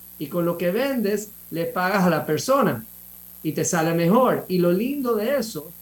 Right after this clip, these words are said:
es que normalmente la persona que le gusta cobrar no le gusta vender, y la persona que le gusta vender no le gusta cobrar. Así que todo perfecto,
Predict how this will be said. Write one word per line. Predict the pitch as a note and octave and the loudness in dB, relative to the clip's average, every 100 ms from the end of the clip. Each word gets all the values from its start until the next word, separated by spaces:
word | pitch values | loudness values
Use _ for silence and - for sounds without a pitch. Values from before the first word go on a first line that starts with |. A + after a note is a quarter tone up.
| - | -20
es | D3+ | -20
que | F3 | -16
normalmente | E3+ E3 D#3+ D#3+ A3+ A#3 B3+ | -12 -12 -10 -10 -8 -6 -6
la | G3 | -4
persona | - D3+ - B3 E3+ C#3+ F3 - - - - | -6 -8 -6 -4 -4 -6 -10 -16 -20 -18 -8
que | D3+ | -4
le | D3+ D3+ | -2 -2
gusta | G3 F#3 B3+ | -4 -4 -6
cobrar | A3+ A3 C#4+ A#3 E3+ | -4 -2 0 -2 -2
no | E3 | -4
le | E3 | -2
gusta | E3+ F3+ F#3+ E3 | -2 -2 -6 -6
vender, | C#3+ C#3+ D3 A2+ A2 | -6 -4 -4 -6 -8
y | C#3+ | -8
la | D3+ | -8
persona | D3+ C#3 F#3+ G#3 | -8 -8 -8 -8
que | F3+ | -6
le | E3+ | -4
gusta | G#3 A3+ B3 | -4 -6 -8
vender | C#4+ C#4+ F#3 | -6 -4 -4
no | D#3+ | -4
le | D#3+ | -4
gusta | E3+ F3 G#3 | -4 -6 -6
cobrar. | D#3+ D3+ F#3 C#3 - | -6 -4 -4 -4 -8
Así | C#3+ F#3+ | -6 -4
que | F#3+ | -4
todo | G3 A#3 C4 | -4 -4 -4
perfecto, | C4+ A#3+ A#3+ D#4+ E4 F3 | -4 -6 -8 -10 -10 -10